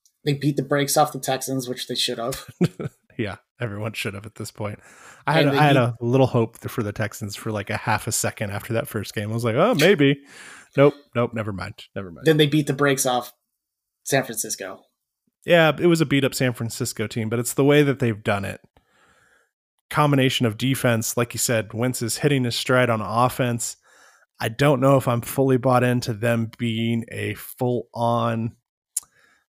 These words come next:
Speaker 2: playoff contender, hopeful, someone to mess with. So I'm gonna go a little bit more ghost than monster at this point, but I think they have all the makings. They got a run game.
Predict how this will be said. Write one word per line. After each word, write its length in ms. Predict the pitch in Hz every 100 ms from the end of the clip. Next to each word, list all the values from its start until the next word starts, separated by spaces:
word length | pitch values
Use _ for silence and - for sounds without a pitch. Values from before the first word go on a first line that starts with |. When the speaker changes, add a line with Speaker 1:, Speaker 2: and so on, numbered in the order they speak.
| -
Speaker 2:
playoff 920 | - 131 131 127 123 120 - - - _ _ _
contender, 800 | - 117 117 - 127 123 120 113
hopeful, 920 | - 127 127 - - 123 117 113 110 _ _ _
someone 480 | - 131 123 120 117
to 80 |
mess 380 | 107 107 113 -
with. 320 | 120 117 - _ - - - - -
So 160 | - -
I'm 60 |
gonna 100 | 123
go 140 | 120 123
a 20 |
little 220 | 120 131
bit 140 | 120 117
more 320 | 123 110 113 -
ghost 500 | 123 127 - - 113
than 180 | 107
monster 560 | 95 98 104 123 - 131
at 120 | 127
this 180 | 143 135
point, 340 | - 143 139
but 120 | 113 101
I 60 |
think 300 | - 143 139
they 140 | 120 107
have 580 | - 120 123 107 110 - _ -
all 240 | 117 127
the 80 | 110
makings. 760 | 98 104 - - - - - - _ _ _ -
They 80 | 110
got 220 | 131 135
a 40 |
run 240 | 117 101 104
game. 360 | 98 95 101